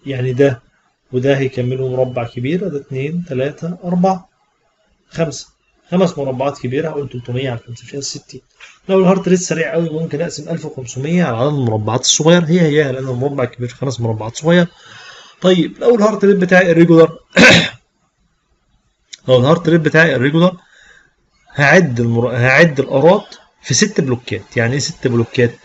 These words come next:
البلوك اللي هو خمس مربعات كبار، ده واحد، اتنين، تلاتة، أربعة، خمسة. مش احنا اتفقنا إن خمس مربعات كبار بواحد ثانية؟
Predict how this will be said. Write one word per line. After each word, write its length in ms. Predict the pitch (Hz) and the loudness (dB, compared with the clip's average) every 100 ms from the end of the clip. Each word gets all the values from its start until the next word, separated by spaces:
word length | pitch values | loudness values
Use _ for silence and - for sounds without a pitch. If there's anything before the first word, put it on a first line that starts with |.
| _ _ | _ _
البلوك 400 | 131 139 208 208 | -2 2 0 0
اللي 120 | 190 180 | 0 2
هو 60 | |
خمس 360 | 180 196 190 - | 2 2 2 0
مربعات 400 | 127 117 131 - | 0 4 2 2
كبار، 280 | 117 101 - - | -6 -10 -14 -4
ده 120 | 117 | 2
واحد، 300 | 120 143 190 - _ _ _ | 4 2 -2 -10 _ _ _
اتنين، 300 | - 131 165 175 _ _ - | -4 -2 -2 -6 _ _ -6
تلاتة، 380 | 113 120 139 165 _ _ _ 117 | 0 2 2 -4 _ _ _ -4
أربعة، 360 | 110 123 147 - _ _ - | 2 4 2 -4 _ _ -2
خمسة. 340 | 226 190 156 - - | 0 0 -4 -10 -4
مش 100 | 123 | 0
احنا 160 | 165 175 | 2 2
اتفقنا 380 | 139 - 156 | 0 0 0
إن 140 | 135 120 | -2 -2
خمس 340 | 156 185 180 | 0 0 0
مربعات 720 | 147 123 117 123 147 123 - - _ _ _ _ - | 0 0 4 6 6 4 -2 -20 _ _ _ _ -4
كبار 400 | 131 147 135 113 - _ _ _ _ _ 123 | 4 6 6 4 -8 _ _ _ _ _ 0
بواحد 300 | 147 156 180 | 2 2 0
ثانية؟ 360 | 196 240 254 | 0 0 -4